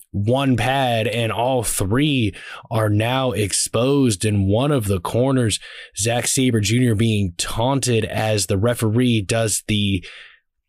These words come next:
commissionary twenty count to the outside. Zack Sabre gets back in the ring. Double axe handle to the spine of Zack Sabre Junior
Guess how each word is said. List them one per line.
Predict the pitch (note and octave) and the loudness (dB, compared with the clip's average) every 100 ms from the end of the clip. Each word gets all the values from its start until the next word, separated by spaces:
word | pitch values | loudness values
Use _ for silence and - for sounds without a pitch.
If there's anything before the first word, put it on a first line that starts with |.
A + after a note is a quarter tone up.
| _ | _
commissionary | - A#2+ A2+ B2+ - C3+ A#2+ A2+ G#2+ G#2 G2+ E2+ - - - _ _ _ _ | -4 0 2 2 0 0 0 0 0 0 -2 -6 -18 -20 -20 _ _ _ _
twenty | - - A#2 C3 C3+ | -4 0 2 2 2
count | A#2 A#2+ A#2 - | 0 -2 -2 -2
to | |
the | A2+ A2 | -4 -2
outside. | G#2 G2+ - - A#2+ A#2+ A#2 G2+ | -2 -2 -2 -2 0 0 0 0
Zack | G2+ A#2 G#2 | 0 -2 0
Sabre | C3+ B2 A2 | 0 0 0
gets | A2+ - | 0 -2
back | B2 B2+ - | -4 -4 -2
in | B2 | 0
the | G#2+ | 0
ring. | G#2 C3 C3 A2+ - - | 2 2 0 -2 -6 -10
Double | - D3+ E3 - | -2 0 0 0
axe | B2+ C#3 - | -2 -4 -2
handle | B2+ B2+ A#2 G2+ | -2 0 0 0
to | - C3 | 0 2
the | A2+ G#2+ | 2 0
spine | - - - C3 D3 C3 | -2 -4 -4 -2 0 0
of | A2+ | 0
Zack | F#2 B2 C3+ | 0 -2 -2
Sabre | - C#3+ C3+ A#2+ | 0 0 2 2
Junior | G2+ B2 D3+ C#3 G2+ | 2 0 2 0 -2